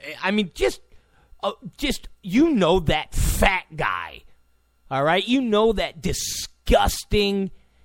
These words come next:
nasty, fat guy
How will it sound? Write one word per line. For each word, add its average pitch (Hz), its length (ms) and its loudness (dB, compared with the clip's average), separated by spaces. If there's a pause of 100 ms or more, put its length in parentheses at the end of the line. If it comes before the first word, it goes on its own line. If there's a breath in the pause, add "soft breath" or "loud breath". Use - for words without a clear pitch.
nasty, 175 1300 0 (260)
fat - 680 0 (120)
guy 92 540 -6